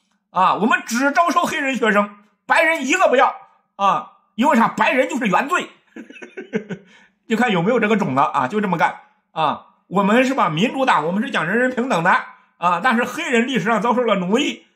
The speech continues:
啊，他们考学的时候不公平，<laughs> 应该大量的招收有色人种，白人一个不要，<laughs> 是吧？比极端还极端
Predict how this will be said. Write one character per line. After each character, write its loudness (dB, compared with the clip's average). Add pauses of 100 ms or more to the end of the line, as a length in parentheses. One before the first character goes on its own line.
(120)
啊， 2
他 -2
们 -4
考 -2
学 -6
的 0
时 -6
候 0
不 -8
公 0
平， 2 (300)
<laughs> -8
应 -4
该 2
大 2
量 2
的 2
招 2
收 0
有 -2
色 2
人 -2
种， -4
白 2
人 0
一 0
个 2
不 6
要， 2 (400)
<laughs> -20
是 0
吧？ 2
比 0
极 0
端 4
还 2
极 -2
端 0